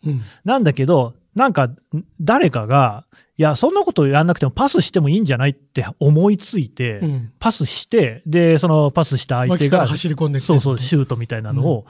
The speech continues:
Speaker 2: あれって別にルールにはもちろんね、それでもいいわけですよ。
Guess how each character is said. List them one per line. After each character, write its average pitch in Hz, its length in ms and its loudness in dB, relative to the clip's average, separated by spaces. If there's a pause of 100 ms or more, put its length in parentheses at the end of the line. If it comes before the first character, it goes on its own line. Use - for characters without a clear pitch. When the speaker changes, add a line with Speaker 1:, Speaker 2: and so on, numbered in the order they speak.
(420)
Speaker 2:
あ 214 80 2
れ 294 80 2
っ - 20 -2
て 269 180 -6
別 220 220 -4
に 214 260 0
ル 262 100 0 (120)
ー - 20 2 (260)
ル 117 60 -6
に 131 140 0
は 117 60 -2
も 120 100 -4
ち - 80 0
ろ 107 140 -4
ん 104 60 -14
ね、 190 300 -6
そ - 120 -4
れ 143 80 -2
で 135 80 -2
も 127 80 -4
い 151 80 0
い 139 40 0
わ 113 80 -4
け 101 120 -16
で 98 80 -20
す - 100 -20
よ。 117 80 -20